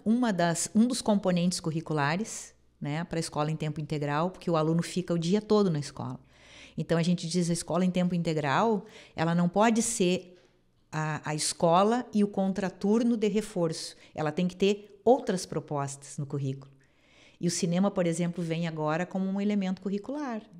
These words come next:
né? E nós estamos defendendo nesse plano nacional, inclusive, a contratação de professores que trabalham com cinema e de cineastas que tão na área da educação, fazendo formação na educação.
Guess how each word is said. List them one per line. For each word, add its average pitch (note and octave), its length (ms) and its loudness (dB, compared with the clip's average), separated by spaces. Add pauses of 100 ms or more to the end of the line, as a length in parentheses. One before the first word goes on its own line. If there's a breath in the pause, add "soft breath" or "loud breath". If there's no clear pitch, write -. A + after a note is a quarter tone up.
né? D3+ 300 -8 (560 loud breath)
E F3+ 80 0
nós F#3 220 2
estamos G#3 380 2
defendendo G#3+ 680 2
nesse F3 280 -2
plano F3 280 -2
nacional, D#3+ 580 -4
inclusive, F#3 540 0
a G3+ 40 -2
contratação A3 960 -2 (500 loud breath)
de F3+ 240 0
professores A#3 840 2
que G#3 100 -6
trabalham E3+ 420 0
com E3+ 140 -6
cinema D#3+ 440 -4 (880 loud breath)
e G3 100 0
de G3 80 -2
cineastas A3 840 2
que - 140 -6
tão F3+ 200 0
na F3 100 2
área D#3+ 200 2
da D3+ 60 -2
educação, C#3 520 -8 (200)
fazendo D#3+ 320 -2
formação D#3 440 -4
na D3 100 -4
educação. C#3 440 -10